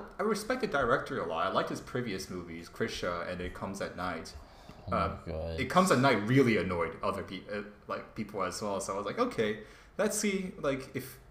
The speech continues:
Speaker 1: I wanna give this a go." Um, and we gave it a go. Uh, Michelle, let's start with you, 'cause you had a lot. <laughs> What did you think?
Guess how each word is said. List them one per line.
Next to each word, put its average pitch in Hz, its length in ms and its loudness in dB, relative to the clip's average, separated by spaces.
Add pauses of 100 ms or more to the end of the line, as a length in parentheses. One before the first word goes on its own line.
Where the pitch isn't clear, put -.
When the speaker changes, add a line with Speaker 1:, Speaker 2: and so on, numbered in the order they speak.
(140)
Speaker 1:
I 165 40 4
wanna 190 180 4
give 190 120 2
this 170 160 0
a 143 40 -2
go." 107 220 2 (280)
Um, 92 380 -2 (840)
and 117 400 2
we 127 180 4
gave 127 220 6
it 147 80 6
a 147 80 8
go. 151 460 8 (280)
Uh, 113 140 0
Michelle, 123 560 6
let's - 120 -4
start 139 180 6
with 127 120 2
you, 127 220 6
'cause 117 220 0
you 120 80 6
had 120 80 8
a 107 40 6
lot. 101 240 2
<laughs> - 340 -2
What - 180 6
did 254 160 10 (200)
you 339 120 4 (260)
think? - 480 -8